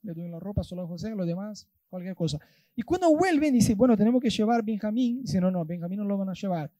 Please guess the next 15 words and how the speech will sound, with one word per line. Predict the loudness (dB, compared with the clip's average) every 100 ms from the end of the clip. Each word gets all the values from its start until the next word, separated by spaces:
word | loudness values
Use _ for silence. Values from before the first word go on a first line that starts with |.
| _ _ _ _ _
Pero | 10 12
mientras | 12 10 8
no | 8
lo | 8
llevemos, | 8 4 6 6
el | 6
otro | 6 4
se | 2
queda | 4 4
allá". | 4 2
"Bueno, | -2 -12
que | -16
se | -16
quede". | -12 -12 -12 -20 _ _ _ _ _ _ _ _ _
Más, | 6 6